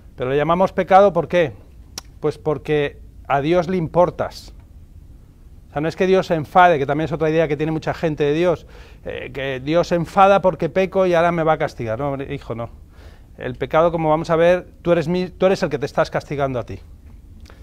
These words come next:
O sea, Dios no necesita castigar a nadie porque Dios es el ser infinito y la fuente del ser.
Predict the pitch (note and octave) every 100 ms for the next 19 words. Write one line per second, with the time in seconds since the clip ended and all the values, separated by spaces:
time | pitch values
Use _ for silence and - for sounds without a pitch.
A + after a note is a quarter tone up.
0 | - - B2+ D3 E3 E3 D#3 E3+ D#3 C#3+
1 | D#3 D#3+ D#3+ E3 F3 E3 C#3 C3 D3 D#3
2 | D#3 - - - C3 - D#3+ E3 D3+ E3
3 | F3 F3+ E3 - E3+ D#3+ D3 B2+ - F#3+
4 | C#3